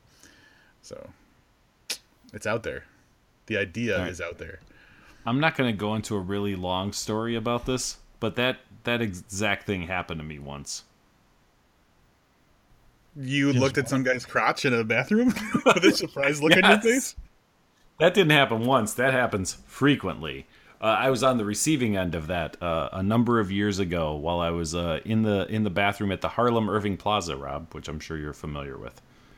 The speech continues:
Speaker 1: Oh, the hip?
Speaker 2: Yeah, at the hip.
Speaker 1: Nice.
Speaker 2: Yeah.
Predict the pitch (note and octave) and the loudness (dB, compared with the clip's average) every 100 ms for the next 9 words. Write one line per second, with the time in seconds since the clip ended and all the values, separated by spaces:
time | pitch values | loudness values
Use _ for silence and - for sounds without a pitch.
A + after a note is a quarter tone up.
0 | _ - A#3 F3 F3 D#4 - - - _ | _ 2 4 6 4 4 0 -20 -20 _
1 | _ _ - F2 A#2 C3+ F#2+ F2+ A2 C3+ | _ _ -14 -2 2 2 2 -4 0 0
2 | C3+ - - _ _ _ _ G#3 C4 - | 0 -6 -20 _ _ _ _ 0 0 0
3 | - - _ - - _ _ C#2+ D2 | -8 -14 _ -20 -20 _ _ -10 -10